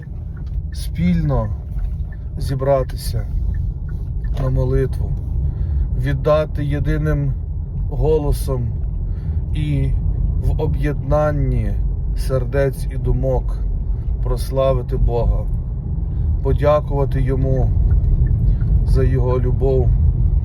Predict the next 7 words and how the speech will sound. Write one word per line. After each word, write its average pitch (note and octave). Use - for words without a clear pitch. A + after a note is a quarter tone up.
довготерпеливість C3
і C#3
милосердя, B2+
щоби C3
Він B2+
визволив C3+
нас A#2+